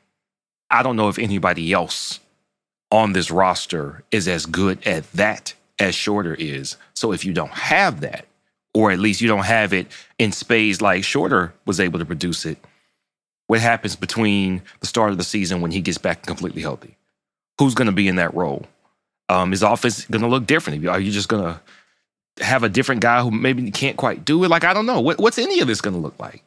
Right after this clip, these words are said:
You know what I mean? So I'm a, I'm a little slightly concerned about that, but nothing too serious, 'cause I actually do think, and one thing that's happened out, out of media days is Hugh Freeze talking about offense, the S E C network people talking about Hugh Freeze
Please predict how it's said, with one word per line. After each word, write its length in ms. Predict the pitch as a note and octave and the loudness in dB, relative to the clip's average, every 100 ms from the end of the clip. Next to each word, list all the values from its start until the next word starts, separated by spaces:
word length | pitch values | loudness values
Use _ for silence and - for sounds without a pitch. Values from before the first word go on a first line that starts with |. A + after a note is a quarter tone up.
| - | -4
You 80 | C#3+ | 0
know 60 | |
what 100 | C#3+ | 2
I 40 | C#3 | 2
mean? 240 | D3 D3+ | 0 0
So 120 | C#3 | 2
I'm 160 | D3 E4 | 2 2
a, 100 | F4 | 0
I'm 140 | F#4 G4 | 2 4
a 100 | D4+ | 4
little 480 | - G#3+ G3+ F#3 - _ _ _ _ | 2 2 0 -4 -8 _ _ _ _
slightly 880 | - - - F#4+ F4+ E4 - - - | -12 -10 -6 -4 -2 -2 -2 -2 -6
concerned 460 | C4 B2+ - A#2 G2+ | -4 -4 -2 0 0
about 280 | F2+ - - | -2 -4 -2
that, 280 | G2+ B2+ G2 | -4 -2 0
but 220 | G#2 F2 - _ _ F#3+ | 0 -2 -12 _ _ -2
nothing 180 | F#3+ | -2
too 140 | A2 A2+ | -2 0
serious, 340 | C#3+ D#3 A2 | 2 2 2
'cause 140 | A2 A2 | 2 2
I 160 | G#2+ | 4
actually 340 | A#2+ - G2+ E2 | 2 0 -4 0
do 260 | A2+ C#3+ | 2 2
think, 460 | - B2+ G#2+ E2+ - | 2 2 2 0 -4
and 280 | F#2 G2 G#2 | -4 -2 0
one 120 | A2+ | 0
thing 140 | G#2 | 0
that's 160 | G2 G2+ | 0 2
happened 320 | A2 A2 G#2 | 0 0 0
out, 260 | F#2 G2 A#2+ | 0 2 2
out 140 | G#2 | 2
of 200 | F2+ E2 | -2 -2
media 340 | G#2+ C#3+ G#2+ | 0 2 2
days 420 | D#2+ D#2+ D#2+ E2+ - _ _ _ _ | 0 -2 -2 -6 -10 _ _ _ _
is 320 | G#2+ F#2+ F2 - | 0 2 2 0
Hugh 160 | D3 | 0
Freeze 320 | D3 D3 C#3+ | 2 2 2
talking 340 | - C#3 C3 A#2+ | 2 2 2 2
about 240 | A2+ G#2+ | 4 4
offense, 640 | G#2+ G#2 - G#2 F#2 - - _ _ _ _ _ _ _ - | 4 2 0 -4 -4 -10 -16 _ _ _ _ _ _ _ 0
the 160 | G#2+ | 2
S 160 | B2 B2 | 2 0
E 40 | |
C 200 | - A#2+ | -2 0
network 380 | A2+ A2 G#2+ A2 | 2 0 -2 -2
people 340 | B2 A2 G#2+ | -2 0 -2
talking 420 | - A2+ G#2+ A2 G2+ | 0 2 2 0 2
about 280 | G#2 G2+ | 2 2
Hugh 200 | - A2+ | 0 -4
Freeze 600 | A2 G#2+ G#2+ G#2+ G#2 - | -2 -2 0 0 -4 -6